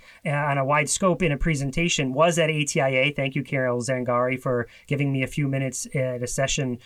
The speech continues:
to share it. And that was a packed room full of people too. Um, and, and now I've had the great, uh, fortune to put together a course around it, inspired by you and your work with A A C Ally. Um, I said, "Yeah, okay,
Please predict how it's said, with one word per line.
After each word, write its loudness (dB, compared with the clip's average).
to -4
share 2
it. 0
And -2
that 2
was -2
a -6
packed -2
room -2
full -2
of -8
people -4
too. -4
Um, -2
and, -4
and -2
now 4
I've 2
had 0
the 0
great, 0
uh, -4
fortune 0
to -2
put -4
together 0
a -2
course 0
around 2
it, 0
inspired 0
by 4
you 2
and 2
your 0
work 0
with 0
A 2
A 2
C 0
Ally. 4
Um, 2
I -4
said, -4
"Yeah, 2
okay, 2